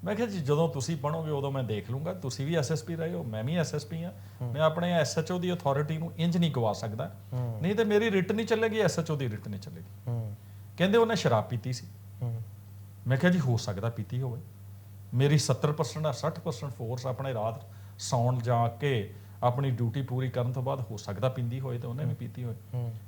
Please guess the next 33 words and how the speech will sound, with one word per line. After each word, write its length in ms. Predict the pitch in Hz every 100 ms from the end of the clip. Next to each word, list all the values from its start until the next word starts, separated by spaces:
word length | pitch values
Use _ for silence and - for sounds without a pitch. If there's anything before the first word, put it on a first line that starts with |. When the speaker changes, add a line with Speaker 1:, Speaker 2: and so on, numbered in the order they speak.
| -
Speaker 1:
ਲੇਕਿਨ 200 | 151 220
ਉਹ 60 |
ਆਪਣੀ 220 | 196 190
ਡਿਊਟੀ 300 | 175 120 113
'ਤੇ 100 | 160
ਫੇਰ 260 | 175 127 127
ਵੀ 120 | 156
ਆਇਆ 360 | 147 107 170 - -
Speaker 2:
ਹੂੰ। 100 | -
Speaker 1:
and 140 | 190 185
he 160 | 160
was 160 | 175 175 147
not 120 | 151
drunk।" 420 | 117 - 104 - - - - 123
Speaker 2:
ਹੂੰ। 220 | 117 104 101 - - - - - - - -
Speaker 1:
ਚਲੋ, 400 | - 156 175 - - - -
ultimately 600 | 135 151 160 156 151 160 151 - - - - -
ਡੀ 140 | 123
ਜੀ 120 | 123 135
ਸਾਹਿਬ 200 | 135 131
ਤੱਕ 360 | 143 135 -
ਗੱਲ 140 | 120 117
ਗਏ, 200 | 117 120
ਸਦੀਕੀ 380 | - 107 -
ਸਾਹਿਬ 240 | 113 117 107
ਡੀ 100 | 107
ਜੀ 120 | -
ਸੀਗੇ। 260 | - - -
Speaker 2:
ਹੂੰ। 200 | 123 117 113 - - - - - - - - - - - - 113
Speaker 1:
ਮੈਂ 200 | 120 147
ਉਹਨੂੰ 280 | 147 139
ਬਦਲਿਆ 360 | 110 90 107 131
ਨਹੀਂ, 120 | 95